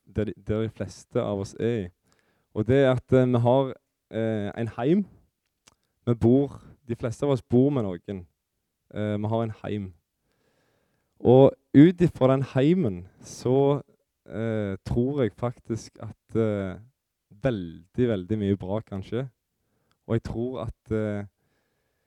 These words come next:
Gud kan bruke den heimen som en misjonsstasjon, og som, eh,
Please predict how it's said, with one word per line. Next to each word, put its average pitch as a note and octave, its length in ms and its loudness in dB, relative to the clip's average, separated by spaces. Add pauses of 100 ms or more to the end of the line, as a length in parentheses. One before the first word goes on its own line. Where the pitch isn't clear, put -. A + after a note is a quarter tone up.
(760)
Gud C#3 140 -6
kan C3+ 280 -2
bruke B2+ 420 0
den B2+ 140 -2
heimen B2+ 400 -2
som B2 300 -2
en A2+ 160 -2
misjonsstasjon, G#2+ 840 -6 (260)
og G#2+ 200 0
som, A2+ 420 -4
eh, F2 500 -6